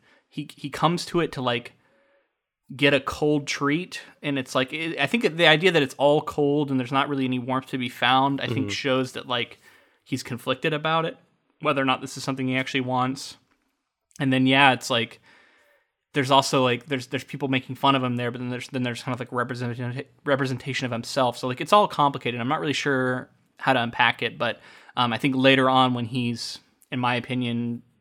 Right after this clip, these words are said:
Speaker 1: hallucinating or, like, having his final moments, he remembers the commercial for this place,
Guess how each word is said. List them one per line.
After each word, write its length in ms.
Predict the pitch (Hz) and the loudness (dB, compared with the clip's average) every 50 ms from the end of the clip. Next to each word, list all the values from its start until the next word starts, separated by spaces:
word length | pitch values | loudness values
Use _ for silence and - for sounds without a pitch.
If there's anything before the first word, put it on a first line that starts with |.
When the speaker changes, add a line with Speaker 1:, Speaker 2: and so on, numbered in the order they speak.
| _ _ - | _ _ -10
Speaker 1:
hallucinating 920 | - 139 139 135 131 - - - 123 117 117 120 117 117 117 120 117 117 117 | -4 0 2 2 2 0 -2 -4 -2 0 0 0 0 -2 -4 -4 -4 -4 -4
or, 180 | 113 117 117 113 | -4 -4 -4 -4
like, 220 | 120 117 117 - | -4 -6 -6 -2
having 260 | - 127 127 123 110 | 0 0 0 0 -2
his 160 | 113 131 123 | -4 -6 -6
final 280 | - - 123 123 117 113 | -4 -4 -2 -2 -2 -4
moments, 600 | 113 120 127 135 131 117 113 117 - - - - _ - - - - - - _ _ | -2 -2 0 0 0 -2 -4 -6 -8 -12 -16 -16 _ -20 -20 -20 -20 -20 -20 _ _
he 120 | - 143 | -2 0
remembers 640 | 131 127 123 127 127 131 131 127 127 120 117 113 - | 2 2 2 4 4 4 4 2 2 -2 -4 -6 -8
the 80 | - 120 | -10 -6
commercial 520 | - 123 117 120 127 127 123 - - 113 | -4 -4 -4 -2 -2 -4 -4 -4 -6 -6
for 340 | - - - 147 135 127 120 | -6 -4 0 2 2 2 2
this 260 | 117 123 113 - - | 2 -2 -4 -4 -4
place, 600 | - - - 135 123 107 - 104 - - - - | -10 -4 0 2 2 2 2 -2 -8 -14 -18 -12